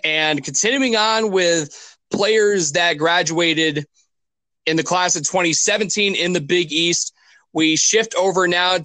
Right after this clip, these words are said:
to a guy that was the starting point guard on the Butler Bulldogs Sweet sixteen team that season, and now the director of basketball operations at Elon, Mister Tyler Lewis. Tyler, thanks for coming inside the Igloo.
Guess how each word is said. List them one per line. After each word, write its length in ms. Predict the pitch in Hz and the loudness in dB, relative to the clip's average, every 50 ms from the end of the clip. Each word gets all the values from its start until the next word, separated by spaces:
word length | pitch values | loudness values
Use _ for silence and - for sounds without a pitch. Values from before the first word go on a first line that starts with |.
| - | 0
to 140 | - 160 156 | 0 0 0
a 40 | 151 | -2
guy 320 | 143 151 165 165 170 180 | 0 0 0 2 2 2
that 120 | 170 175 160 | 0 2 0
was 140 | 156 143 | 0 -2
the 80 | 143 143 | -2 -4
starting 360 | - - 180 175 170 160 151 | -2 0 0 0 0 -2 -2
point 260 | - 170 180 180 170 | 0 0 0 0 0
guard 320 | - 190 175 180 180 175 170 | 0 0 2 4 2 2 2
on 240 | 160 156 156 156 156 | 2 0 0 0 -2
the 160 | 147 143 135 | -2 -4 -4
Butler 380 | 135 - 160 170 151 165 156 | 0 0 0 2 2 0 0
Bulldogs 540 | 139 131 156 160 170 156 165 160 160 139 - | 0 0 0 0 2 2 2 0 2 0 -2
Sweet 220 | - - 180 165 - | -2 -2 -4 -4 -2
sixteen 480 | - 160 - - - - 214 226 220 | -4 -2 -2 -2 -2 0 0 0 0
team 260 | 165 - 208 202 196 | -2 0 0 0 0
that 180 | 190 190 180 175 | 0 0 0 0
season, 580 | - - 190 190 185 175 156 190 190 190 185 - - _ _ _ _ _ _ _ _ _ _ _ _ | 0 0 0 0 0 0 0 0 0 0 -2 -4 -8 _ _ _ _ _ _ _ _ _ _ _ _
and 220 | - 139 147 147 156 | -4 -2 0 0 0
now 200 | 160 165 175 175 | 0 0 2 2
the 80 | 175 | 4
director 380 | - 165 165 175 175 165 180 170 | 4 4 4 2 2 2 0 0
of 60 | 147 | 0
basketball 420 | 160 160 170 170 - 175 165 151 - - - - - - | 0 0 0 -2 0 0 -2 -2 -2 -4 -10 -10 -12 -12
operations 540 | - - 185 175 - - 185 170 156 143 | -10 -8 -6 -4 -2 -2 -2 0 0 -2
at 240 | 160 151 147 143 - _ | -2 -2 -2 -4 -4 _
Elon, 640 | 165 180 202 220 202 190 180 170 165 156 156 156 160 151 - _ _ _ _ _ _ _ _ _ _ _ _ _ _ _ _ - | -2 0 2 2 2 2 2 2 0 0 0 0 -2 -4 -6 _ _ _ _ _ _ _ _ _ _ _ _ _ _ _ _ 0
Mister 280 | 208 202 - - 175 | 0 2 2 0 0
Tyler 380 | 139 - 185 170 165 156 151 147 | 0 0 0 0 2 2 2 2
Lewis. 420 | 147 151 147 139 131 123 - - - _ - | 4 4 4 4 2 0 -2 -6 -8 _ -4
Tyler, 320 | 175 180 175 175 160 156 | -2 0 0 0 0 0
thanks 200 | 156 170 170 - | 0 0 -2 0
for 120 | - 170 | -2 -2
coming 220 | - 175 175 170 160 | -2 0 0 0 0
inside 280 | 151 - 175 160 156 | 0 0 0 0 2
the 100 | 143 147 | 2 2
Igloo. 300 | 147 143 127 131 120 117 | 2 2 2 0 0 0